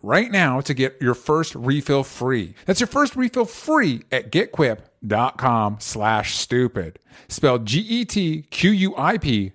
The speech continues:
dot com slash stupid. Quip, better oral health, made simple and rewarding.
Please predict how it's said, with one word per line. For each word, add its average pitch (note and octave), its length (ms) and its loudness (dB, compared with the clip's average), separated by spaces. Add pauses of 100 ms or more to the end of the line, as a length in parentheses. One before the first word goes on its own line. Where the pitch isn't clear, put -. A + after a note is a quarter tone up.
dot A#2 280 2
com A2+ 420 0
slash A2+ 480 0
stupid. - 520 -2 (140)
Quip, - 500 0
better C3+ 240 6
oral E3+ 300 4
health, E3 320 4 (160)
made B2 220 0
simple G3 440 0
and F3 240 2
rewarding. G3 500 2